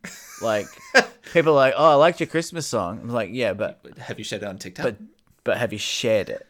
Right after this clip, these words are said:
Speaker 2: Have you grammed
Speaker 1: Have
Speaker 2: it
Speaker 1: you
Speaker 2: yet?
Speaker 1: shared it? If you liked it, you'd share it."
Speaker 2: Yeah.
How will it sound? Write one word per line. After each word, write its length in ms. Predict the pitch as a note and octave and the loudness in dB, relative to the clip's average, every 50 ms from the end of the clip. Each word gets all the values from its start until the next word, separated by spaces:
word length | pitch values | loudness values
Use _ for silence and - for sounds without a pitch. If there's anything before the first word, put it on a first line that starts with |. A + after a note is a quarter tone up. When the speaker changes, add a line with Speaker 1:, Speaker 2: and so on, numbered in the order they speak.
| _ _ | _ _
Speaker 2:
Have 180 | - B2 B2 | -12 -12 -8
you 100 | C#3+ E3 | -8 -10
grammed 340 | - - - A#2 A2 G#2 A2+ A#2 | -10 -10 -10 -6 -4 -2 -2 -2
Speaker 1:
Have 80 | A2 | -4
Speaker 2:
it 60 | G#2 | -4
Speaker 1:
you 40 | G#2+ G2+ | -6 -6
Speaker 2:
yet? 120 | - - | -8 -8
Speaker 1:
shared 500 | - - - A2 G2+ G#2 G#2 G2+ G2 F#2+ - | -8 -8 -8 -6 -4 -2 -2 -2 -4 -6 -8
it? 200 | G#1+ G1+ - _ _ _ _ _ _ _ - | -12 -12 -14 _ _ _ _ _ _ _ -12
If 180 | - A#2 - A#2+ | -10 -10 -8 -6
you 80 | A#2+ | -4
liked 320 | G#2+ B2 C3+ C#3+ C#3+ - - | 0 0 0 0 -2 -6 -12
it, 100 | - - | -14 -14
you'd 180 | - F#2 F2 - | -14 -14 -12 -12
share 340 | - - G#2 A2+ G#2+ D2 G#1+ | -10 -8 -6 -4 -4 -4 -6
it." 300 | A1 G1+ - - - _ _ _ _ _ - | -8 -14 -16 -18 -20 _ _ _ _ _ -16
Speaker 2:
Yeah. 240 | A2+ G#2+ F2+ D2+ | -12 -12 -10 -12